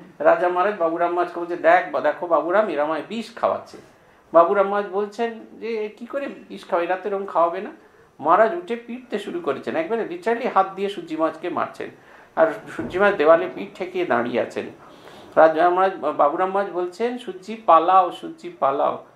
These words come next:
সূর্যি মহারাজ বলছেন, "যেখান থেকে পালিয়ে আসার ছিল সেখান থেকে তো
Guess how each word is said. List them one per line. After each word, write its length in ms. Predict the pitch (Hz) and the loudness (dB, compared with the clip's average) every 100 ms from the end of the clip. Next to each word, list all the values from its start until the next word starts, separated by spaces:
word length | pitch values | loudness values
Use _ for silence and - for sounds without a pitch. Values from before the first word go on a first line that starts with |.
| _ _ - | _ _ -14
সূর্যি 220 | 131 147 | -12 -6
মহারাজ 240 | 170 175 | 0 0
বলছেন, 380 | 151 160 - 226 | 0 -6 -6 -8
"যেখান 300 | 180 - 156 | -6 -6 -8
থেকে 140 | 160 180 | -6 -6
পালিয়ে 420 | - 131 135 151 | 0 0 0 -2
আসার 240 | 143 170 165 | -2 -4 -8
ছিল 220 | - 208 | -10 -10
সেখান 280 | 220 - 131 | -8 -10 -10
থেকে 180 | - 180 | -10 -10
তো 120 | 196 | -8